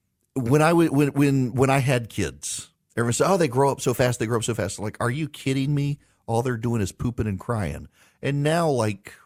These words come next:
we're here eighteen years later, like, how did you, like, become this, this all semi-adult? It just, I feel old all of a sudden. All right. But school starts on Monday. Okay, Paul, you're gonna be up next. Welcome to the show, Paul.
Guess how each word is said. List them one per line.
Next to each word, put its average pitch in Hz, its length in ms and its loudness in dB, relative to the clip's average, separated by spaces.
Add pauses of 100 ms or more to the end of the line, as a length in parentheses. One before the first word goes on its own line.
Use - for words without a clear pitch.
we're 101 260 -4
here 98 440 -4
eighteen 101 340 -4
years 95 180 -4
later, 120 140 -4
like, 87 160 -6
how 127 260 -2
did 180 260 -2
you, 131 220 -2
like, 107 280 0 (100)
become 113 400 -2
this, 90 340 -6
this - 560 -10 (680)
all 110 320 4
semi-adult? 117 920 0
It 87 200 -12
just, 90 300 -6
I 90 120 -2
feel 107 240 -4
old 113 200 -6
all 73 100 -4
of - 80 -14
a 76 60 -12
sudden. - 380 -16 (120)
All 104 180 -2
right. 78 320 -8 (600)
But 95 100 -4
school - 280 0
starts - 380 0
on 104 140 2
Monday. 90 540 0 (320)
Okay, 110 400 -2 (340)
Paul, 110 480 0
you're 101 160 -4
gonna 110 140 0
be 107 160 -2
up 92 100 -2
next. 90 300 -6 (180)
Welcome 139 300 2
to 117 100 2
the 101 80 0
show, 95 180 0
Paul. 78 300 -6